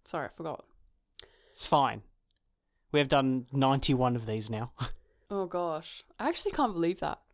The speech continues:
Speaker 1: We still have to come up with something good for our hundred episode special.
Speaker 2: It's, it's not happening. Probably just do what we did for fifty and just go through all the shows again and then be like, "What? <laughs>
Speaker 1: Was that even
Speaker 2: I don't
Speaker 1: good,
Speaker 2: remember
Speaker 1: though?
Speaker 2: that." <laughs>
Speaker 1: Was that even good?
Speaker 2: I don't know.
Speaker 1: Let us know if you like that and we'll do it again.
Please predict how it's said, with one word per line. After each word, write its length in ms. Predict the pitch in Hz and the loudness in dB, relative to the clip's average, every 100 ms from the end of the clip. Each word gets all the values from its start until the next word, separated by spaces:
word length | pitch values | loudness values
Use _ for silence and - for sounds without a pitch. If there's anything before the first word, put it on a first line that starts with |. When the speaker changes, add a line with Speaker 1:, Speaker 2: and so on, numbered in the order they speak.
| _ - | _ -6
Speaker 1:
We 100 | 196 | -4
still 220 | 196 - | -2 0
have 100 | 254 | 0
to 80 | - | 0
come 140 | - 190 | -2 -2
up 100 | - | -2
with 80 | 180 | -4
something 400 | 175 175 165 165 - - - | -4 -4 -6 -8 -14 -18 -8
good 180 | - 175 | -2 -2
for 160 | - 160 | 0 -2
our 100 | 147 | -2
hundred 360 | 165 165 165 | -4 -6 -6
episode 400 | - - - 143 | -6 -6 -6 -6
special. 440 | - - 165 127 - _ - | -8 -8 -10 -14 -18 _ -6
Speaker 2:
It's, 180 | - - | -2 0
it's 160 | - 226 | 2 6
not 140 | 147 | 6
happening. 260 | 131 139 120 - _ - - - | 6 2 -2 -12 _ -20 -10 0
Probably 200 | 202 196 | 4 4
just 100 | - | 6
do 80 | 170 | 4
what 60 | |
we 80 | 147 | 4
did 160 | 143 135 | 2 -2
for 80 | 123 | 0
fifty 360 | 143 - 139 | 0 2 4
and 120 | 127 131 | 4 4
just 200 | 139 - - - - - - | 2 0 -8 -14 -14 -14 -6
go 140 | - 147 | 0 2
through 180 | - 147 | 2 2
all 60 | |
the 80 | 135 | 2
shows 300 | 127 143 143 | 4 4 4
again 260 | 131 131 123 | 4 2 2
and 140 | 123 | 2
then 140 | 123 123 | 0 2
be 100 | 123 | 2
like, 220 | 120 117 - - | 2 0 -10 0
"What? 240 | 180 233 _ _ 170 | 0 0 _ _ 0
<laughs> 280 | 131 - - | 0 -4 -10
Speaker 1:
Was 140 | 208 | -2
that 140 | 233 359 | 2 4
even 160 | 349 | 4
Speaker 2:
I 20 | 190 | 4
don't 80 | 185 | 4
Speaker 1:
good, 40 | 143 | 2
Speaker 2:
remember 160 | 139 | 4
Speaker 1:
though? 220 | 185 220 - _ 175 | 4 4 2 _ 0
Speaker 2:
that." 80 | 147 131 | 0 -4
<laughs> 180 | - - | -16 -14
Speaker 1:
Was 140 | 220 220 | -6 0
that 120 | 277 | 0
even 220 | 269 240 | 0 -2
good? 240 | - - - _ _ | -4 -8 -10 _ _
Speaker 2:
I 120 | 127 185 | 4 6
don't 80 | |
know. 220 | 156 208 196 _ - | 6 4 2 _ -6
Speaker 1:
Let 180 | 214 247 | -2 0
us 160 | 254 | 0
know 120 | 214 202 | 2 2
if 140 | 196 | 0
you 80 | 180 | -2
like 280 | 170 165 - | -2 -4 -4
that 200 | - - | -6 -4
and 140 | 185 170 | -6 -4
we'll 100 | 170 | -4
do 120 | 170 | -4
it 80 | 160 | -6
again. 320 | 160 - - | -8 -10 -10